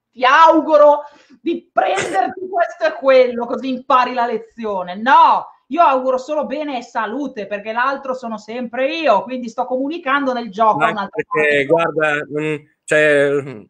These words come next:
Speaker 2: gu-, guai veramente a aug-, augurare questa cosa non è neanche, è come un po' come sputare contro vento, bisogna stare
Speaker 1: Uh!
Speaker 2: molto, torna indietro, eh. Ma non perché c'è un karma cattivo, ma perché
Speaker 1: No!
Speaker 2: l'hai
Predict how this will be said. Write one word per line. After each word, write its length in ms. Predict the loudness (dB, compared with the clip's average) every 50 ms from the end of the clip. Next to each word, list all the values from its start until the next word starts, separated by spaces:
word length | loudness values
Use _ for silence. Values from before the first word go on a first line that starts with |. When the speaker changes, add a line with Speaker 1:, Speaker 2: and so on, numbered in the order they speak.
| _ _ _
Speaker 2:
gu-, 360 | _ -20 -18 -18 -18 -16 -16 -14
guai 420 | -6 0 2 4 4 4 4 4
veramente 600 | 4 4 2 4 2 2 2 2 2 2 4 4 6
a 80 | 6
aug-, 320 | 4 4 0 -4 -6 -14 _
augurare 480 | -4 0 0 0 2 2 0 2 0 0
questa 240 | -2 -4 -6 -6 -4
cosa 220 | -4 -4 -4 -2
non 120 | -2 -2 0
è 80 | 0 0
neanche, 920 | 0 0 0 0 0 -2 -2 -4 -4 0 0 2 2 4 2 2 2 0
è 100 | -2 -2
come 180 | -4 -4 -4 -2
un 80 | 0
po' 200 | 0 0 0 -2
come 200 | -4 -8 -8 -8
sputare 420 | -8 -8 -10 -6 -2 -2 0 0 0
contro 300 | -2 -6 -6 -6 -6 -2
vento, 380 | -2 -2 -2 -4 -6 -10 -14 -14
bisogna 200 | -12 -12 -10 -4
stare 180 | 0 4 4
Speaker 1:
Uh! 40 | 6
Speaker 2:
molto, 520 | 8 8 6 6 4 4 4 2 2 0 -4 _ _ _ -20 _ _ -6
torna 200 | -2 0 2 2
indietro, 580 | 2 4 4 4 4 2 0 -2 -6 -8 -8 _
eh. 160 | -8 -8 -8 -8 -12 _ _ -18 -8 -2
Ma 100 | 0 2
non 180 | 2 2 2 2
perché 240 | 2 0 0 0
c'è 140 | 0 2 2
un 160 | 0 0 -2
karma 440 | -2 0 2 2 2 2 2 0 0
cattivo, 440 | 0 -2 -4 -4 -6 -10 -6 -4 -2
ma 100 | -2 -2
perché 420 | -2 -2 -4 -2 0 -2 -2 -2 -2
Speaker 1:
No! 440 | -6 -6 -4 -2 -2 -2 -2 0 0
Speaker 2:
l'hai 160 | 0 -2 -2